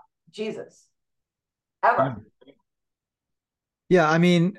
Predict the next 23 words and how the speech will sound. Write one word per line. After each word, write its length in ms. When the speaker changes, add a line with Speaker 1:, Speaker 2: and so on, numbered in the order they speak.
Speaker 2:
so 440
my, 280
y-, 240
you're 580
more 180
of 60
an 100
expert 320
on, 260
on 180
counseling, 420
obviously, 420
than, 240
than 160
I 200
am. 280
But 220
in 320
thirty-five 480
years 200
of 100
ministry, 560
and, 200